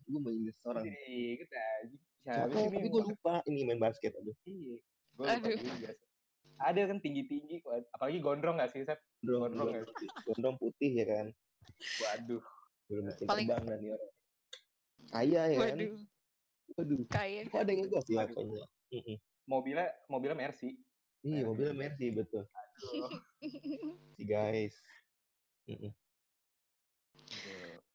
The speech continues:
Speaker 3: Aduh.
Speaker 1: Jebus rokok.
Speaker 2: Tapi bannya pecah lagi, anjing.
Speaker 1: Aduh. Ya.
Speaker 3: Oke.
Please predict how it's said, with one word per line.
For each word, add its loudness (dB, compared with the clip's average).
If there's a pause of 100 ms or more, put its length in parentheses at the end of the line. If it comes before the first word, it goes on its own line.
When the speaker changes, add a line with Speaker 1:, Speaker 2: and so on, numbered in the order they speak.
(680)
Speaker 3:
Aduh. -4 (1300)
Speaker 1:
Jebus 0
rokok. -2 (3000)
Speaker 2:
Tapi -2
bannya -2
pecah -8
lagi, -12
anjing. -10
Speaker 1:
Aduh. 2 (1800)
Ya. -2 (1500)
Speaker 3:
Oke. 0